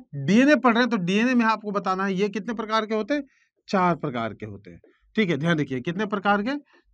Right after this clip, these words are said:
चार प्रकार के। शॉर्टकट में याद रखिए ट्रिक, ए, टी, जी और सी।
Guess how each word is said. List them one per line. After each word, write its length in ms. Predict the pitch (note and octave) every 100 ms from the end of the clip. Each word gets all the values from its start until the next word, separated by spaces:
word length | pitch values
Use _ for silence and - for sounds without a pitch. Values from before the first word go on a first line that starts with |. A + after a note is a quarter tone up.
| -
चार 220 | G#3 F#3
प्रकार 340 | D#3 C#3+ C3+ A2+
के। 180 | A#2+ G#2+ _ _
शॉर्टकट 460 | G3+ A3+ A3+ A#3 A3+
में 100 | A3
याद 280 | G3 G#3 G#3
रखिए 240 | G3+ G#3+
ट्रिक, 300 | F#3 B3 B3 -
ए, 280 | E3+ G3 B3+ B3+ _ _
टी, 440 | - F#3 G#3 C4 C4 _ -
जी 360 | B2+ C3 G#3 C#4 -
और 140 | D#3+ D3+
सी। 260 | - D3